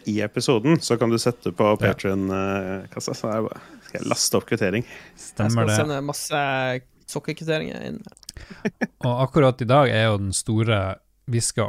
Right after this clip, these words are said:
Speaker 2: ordne Patreon-swappergaver, så da går jo den posen med gammelt undertøy og sokker, går jo rett til Jon Cato, pakkes inn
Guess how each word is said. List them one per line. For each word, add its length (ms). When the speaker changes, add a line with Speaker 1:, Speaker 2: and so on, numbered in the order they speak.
Speaker 2:
ordne 360
Patreon-swappergaver, 1400
så 120
da 100
går 260
jo 100
den 120
posen 400
med 220
gammelt 380
undertøy 440
og 80
sokker, 420
går 120
jo 60
rett 200
til 120
Jon 120
Cato, 460
pakkes 400
inn 240